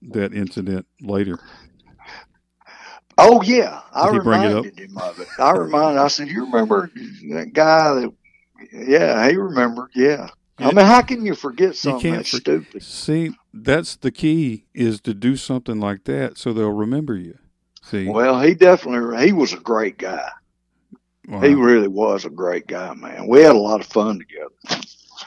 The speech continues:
Speaker 2: It's just funny that the way things work out.
Speaker 1: <laughs> Well, did, did he, uh, did he shake your hand, or did you wash your, did they wash your hands?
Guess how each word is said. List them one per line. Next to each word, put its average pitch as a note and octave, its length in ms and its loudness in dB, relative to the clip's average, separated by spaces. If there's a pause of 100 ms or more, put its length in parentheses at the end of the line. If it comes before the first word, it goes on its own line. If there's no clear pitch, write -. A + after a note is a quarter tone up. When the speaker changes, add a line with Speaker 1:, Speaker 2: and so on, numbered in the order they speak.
(180)
Speaker 2:
It's - 120 -4
just E3+ 300 4
funny F3+ 340 6
that A#2 220 4
the A#2 260 0
way A#2+ 320 4
things A#2+ 380 -6
work A2 320 -8
out. A2+ 300 -8 (480)
Speaker 1:
<laughs> - 140 -10 (580)
Well, C3+ 80 0
did, C3 220 -6 (140)
did A#2+ 220 0
he, B2 240 -2
uh, G#2+ 360 0 (720)
did A2+ 180 -2
he G#2+ 80 -4
shake C3 260 -2
your A#2 140 -8
hand, G2+ 320 -6
or F#2+ 80 -10
did G2+ 160 -6
you A2 80 -6
wash A2+ 280 -4
your, B2+ 140 -10
did A2 160 -6
they G#2 100 -2
wash G#2 320 -2
your A2+ 120 -8
hands? A2+ 500 -12